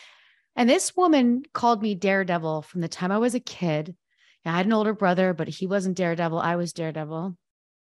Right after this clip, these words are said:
And she showed me, like, photos of California before anything was there.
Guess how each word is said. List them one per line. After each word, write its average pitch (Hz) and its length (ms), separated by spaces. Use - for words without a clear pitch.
And 185 100
she - 160
showed 302 320
me, 269 180
like, 170 240
photos 226 460
of 190 80
California 202 720
before 185 400
anything 185 400
was 170 200
there. 175 600